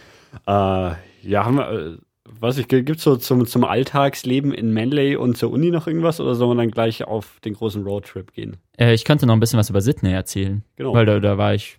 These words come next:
Speaker 2: auch ein paar
Speaker 1: Dann,
Speaker 2: Tage.
Speaker 1: ja, jo, klar.
Speaker 2: Oder erstmal, wenn wir, also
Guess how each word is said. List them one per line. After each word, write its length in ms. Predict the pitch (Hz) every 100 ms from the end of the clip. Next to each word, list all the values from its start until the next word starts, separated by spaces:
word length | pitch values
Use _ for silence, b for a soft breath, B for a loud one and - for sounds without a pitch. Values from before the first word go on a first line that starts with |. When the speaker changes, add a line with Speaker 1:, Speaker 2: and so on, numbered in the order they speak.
| -
Speaker 2:
auch 260 | - 107 95 - _ 104
ein 180 | 101
paar 140 | - 117
Speaker 1:
Dann, 80 | 117
Speaker 2:
Tage. 260 | 98 98
Speaker 1:
ja, 60 | 98 92 -
jo, 80 |
klar. 340 | 101 87 113 - _ _
Speaker 2:
Oder 160 | 113 110
erstmal, 320 | 135 135 113
wenn 180 | 104 104
wir, 180 | 101 98 b b b _
also 300 | 113 110